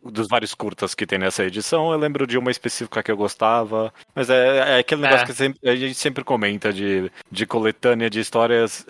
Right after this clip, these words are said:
Speaker 1: Eu, eu não conheço uma até hoje que, não,
Speaker 2: Uhum.
Speaker 1: todas as histórias foram boas,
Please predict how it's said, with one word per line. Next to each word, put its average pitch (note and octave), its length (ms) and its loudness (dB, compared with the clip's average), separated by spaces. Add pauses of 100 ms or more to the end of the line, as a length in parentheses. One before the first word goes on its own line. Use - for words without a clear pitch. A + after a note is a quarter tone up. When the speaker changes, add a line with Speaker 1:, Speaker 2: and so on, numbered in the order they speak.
Speaker 1:
Eu, A2 320 -4
eu A#2 140 0
não A2+ 80 -2
conheço B2 420 0
uma A2+ 720 0
até G#2+ 220 0
hoje G2+ 340 -2
que, G2 200 -8 (100)
não, A#2+ 120 2
Speaker 2:
Uhum. A2 60 -2
Speaker 1:
todas C3+ 400 2
as B2+ 100 2
histórias A2+ 300 0
foram A#2 160 0
boas, G2 400 0